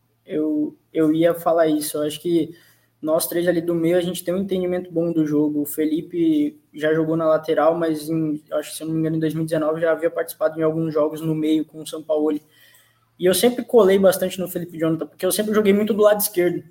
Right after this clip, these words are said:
então a gente se entendia bem, então no meio não foi diferente. Em relação ao Zanocelo, a gente treina aqui, a gente já havia pensado nisso antes de como seria nós dois jogando juntos, né? E foi muito bom, acho que eu fiquei muito feliz da, da gente ter desempenhado super bem juntos.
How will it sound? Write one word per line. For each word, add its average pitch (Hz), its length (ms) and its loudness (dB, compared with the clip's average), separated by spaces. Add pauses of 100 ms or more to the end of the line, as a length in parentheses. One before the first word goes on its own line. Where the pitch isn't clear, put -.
então 156 240 -2
a 185 60 0
gente 208 220 -4
se 220 100 0
entendia 214 420 2
bem, 170 220 0
então 165 220 0
no 190 80 0
meio 185 240 2
não 202 160 -2
foi 196 180 -2
diferente. 190 580 -4 (480)
Em 175 40 -10
relação 190 380 2
ao 196 120 4
Zanocelo, 202 480 0
a - 80 0
gente 220 320 -6
treina 214 260 0
aqui, 185 600 -4
a 156 80 0
gente 170 180 -8
já 180 140 2
havia 175 240 -6
pensado 160 520 -4
nisso 160 280 -4
antes 160 100 -4
de 160 80 -4
como 175 220 -4
seria 175 360 2
nós 165 200 -2
dois 160 200 0
jogando 156 320 -4
juntos, 147 360 -6
né? 147 180 -12 (400)
E 165 60 -14
foi 214 100 2
muito 233 240 0
bom, 202 320 4
acho 165 180 0
que 185 140 -2
eu 175 160 2
fiquei 190 240 -4
muito 202 220 2
feliz 202 320 2
da, 170 220 4
da 170 180 2
gente 170 180 -4
ter 170 100 -8
desempenhado 165 680 -4
super 185 320 -8
bem 170 240 -4
juntos. 156 320 -12